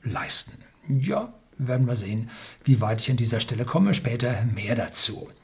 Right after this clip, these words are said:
Was ist denn jetzt an dieser neuen Rakete, die da gestartet ist, die jetzt auch es mit Passagieren in den Weltraum geschafft hat, was ist denn da anders? Das Ding heißt New Shepard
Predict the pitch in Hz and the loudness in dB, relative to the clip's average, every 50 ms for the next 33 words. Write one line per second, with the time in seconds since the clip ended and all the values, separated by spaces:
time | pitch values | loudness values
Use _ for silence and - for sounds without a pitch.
0 | - - - - - - - - - - - - - - - 135 - - - 202 | -20 -20 -20 -20 -18 -18 -18 -16 -18 -18 -20 -20 -8 -2 0 2 2 4 4 2
1 | - - 190 160 143 139 151 156 147 - - - 160 139 139 135 131 131 127 117 | 2 2 4 6 6 6 6 6 4 2 2 4 6 6 6 6 6 4 4 2
2 | 113 127 139 147 160 156 160 - - - - - 117 117 - - - - 151 - | 2 2 2 2 2 2 0 -2 -6 -10 -8 -6 -6 -4 -2 -2 0 0 0 0
3 | 165 139 139 131 - 117 107 113 120 117 - - - 107 110 120 135 - 156 143 | -2 -2 -2 -4 -4 -4 -6 -6 -4 -4 -4 -4 -4 -6 -6 -6 -6 -6 -6 -6
4 | - 151 151 135 - - - - - - - _ _ _ - - - 117 110 - | -6 -4 -2 0 0 0 0 -2 -6 -12 -16 _ _ _ -20 -14 -12 -10 -8 -8
5 | - - 139 143 143 - - 139 - - - 139 - - - 135 131 113 104 104 | -4 0 0 0 0 0 -2 -4 -4 -2 -2 -4 -4 -4 -4 -4 -4 -2 -2 2
6 | 127 135 139 143 139 123 120 113 104 113 123 135 131 - 113 123 113 107 - - | 4 6 6 8 6 6 4 2 0 0 -2 -2 -2 -4 -4 -4 -4 -4 -4 -4
7 | 110 110 - - 156 135 - 131 123 - - - 147 151 139 143 143 143 - 135 | -4 -6 -6 -4 -4 -4 -2 -2 -2 -2 0 2 4 4 6 4 4 4 6 6
8 | 135 - - - - - - - - - - - - - - - - - - 135 | 6 4 4 0 -4 -4 -6 -6 -10 -18 -20 -18 -18 -18 -18 -18 -12 -6 -6 -2
9 | - - 156 165 143 131 147 139 - - 139 143 147 139 - - 139 131 - 196 | 0 2 4 6 6 6 6 4 6 8 10 10 10 10 8 6 4 2 2 0
10 | 240 233 - - - | -2 -2 -4 -6 -12